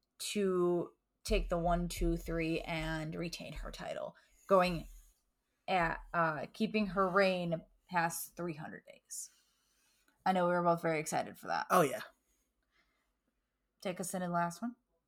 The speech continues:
Speaker 2: All right. Breakker versus J D.
Speaker 1: McDonough.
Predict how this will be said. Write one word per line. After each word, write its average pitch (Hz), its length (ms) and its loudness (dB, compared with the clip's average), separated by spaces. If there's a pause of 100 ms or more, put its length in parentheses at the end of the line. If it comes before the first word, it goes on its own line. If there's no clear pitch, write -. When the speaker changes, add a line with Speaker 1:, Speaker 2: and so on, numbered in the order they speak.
(300)
Speaker 2:
All 349 120 6
right. 208 280 12 (320)
Breakker 277 520 12
versus 214 460 10 (100)
J 254 680 8 (400)
D. 233 600 8 (800)
Speaker 1:
McDonough. 175 1000 -10